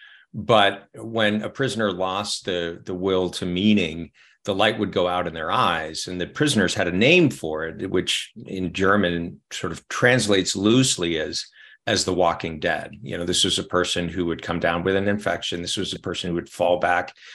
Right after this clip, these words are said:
in formation and be shot or stop working or stop eating.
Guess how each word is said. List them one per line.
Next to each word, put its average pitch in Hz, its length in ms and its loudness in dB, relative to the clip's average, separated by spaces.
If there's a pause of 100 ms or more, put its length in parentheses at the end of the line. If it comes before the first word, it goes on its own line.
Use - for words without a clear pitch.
(240)
in 113 140 2
formation 90 840 0
and 90 180 -4
be 87 140 2
shot 82 540 0
or 85 180 -8
stop 92 480 2
working 82 460 -2
or 80 120 -6
stop 90 380 -2
eating. 80 440 -4